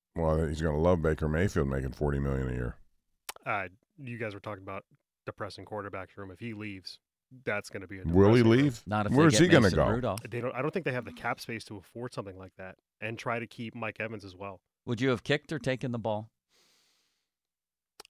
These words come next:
Speaker 2: I probably would have kicked.
Speaker 3: Yeah, I think ultimately that was, uh,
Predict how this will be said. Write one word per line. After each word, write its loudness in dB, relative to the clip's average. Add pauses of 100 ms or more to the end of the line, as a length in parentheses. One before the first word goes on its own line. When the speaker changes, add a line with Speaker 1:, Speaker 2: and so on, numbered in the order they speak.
(120)
Speaker 2:
I -2
probably -2 (440)
would -6
have -12
kicked. -12 (1900)
Speaker 3:
Yeah, -2
I -2
think -6
ultimately -8
that -10
was, -18
uh, -16